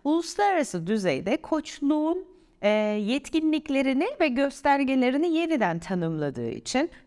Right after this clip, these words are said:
çok modern, insana odağını alan, e, koçluğun multidisipliner yapısını ve biraz daha psikolojik kökenini de içine alan bir program olduğu için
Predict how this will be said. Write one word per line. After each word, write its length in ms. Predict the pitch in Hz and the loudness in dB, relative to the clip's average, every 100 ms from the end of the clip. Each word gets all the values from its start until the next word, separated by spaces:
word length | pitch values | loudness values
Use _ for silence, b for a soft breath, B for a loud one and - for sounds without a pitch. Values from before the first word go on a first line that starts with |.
| - | -10
çok 320 | - 381 - | 0 0 0
modern, 420 | 175 143 117 117 147 - | -2 0 0 -2 -4 -4
insana 640 | 285 330 320 311 294 285 | 0 0 2 2 4 2
odağını 400 | 214 185 170 170 | 2 2 2 0
alan, 360 | 147 131 104 214 B B B | -2 -4 -4 -6 B B B
e, 200 | 208 220 | 0 0
koçluğun 720 | 226 - 349 - 370 381 381 349 | -2 -2 -2 -2 0 0 2 0
multidisipliner 920 | 427 - 339 320 330 330 330 359 370 | 0 0 -2 -2 -4 0 4 4 4
yapısını 440 | 359 349 - 349 | 2 -2 -6 -4
ve 240 | 466 453 453 | 0 0 0
biraz 360 | 427 392 320 | 2 0 0
daha 200 | 320 339 | 2 2
psikolojik 580 | 349 - - 277 302 392 | 0 -4 -4 -2 0 -4
kökenini 680 | - 277 - 233 208 170 143 | -2 -4 0 0 0 0 -2
de 80 | 139 | -2
içine 420 | 311 294 - 277 | -2 -2 2 2
alan 320 | 190 180 262 - b b - | 4 4 4 2 b b -2
bir 120 | 285 | 0
program 500 | - 254 214 220 202 | 2 0 2 2 2
olduğu 340 | 170 165 143 | 0 -2 -4
için 420 | 135 - - 269 | -4 -4 -2 -2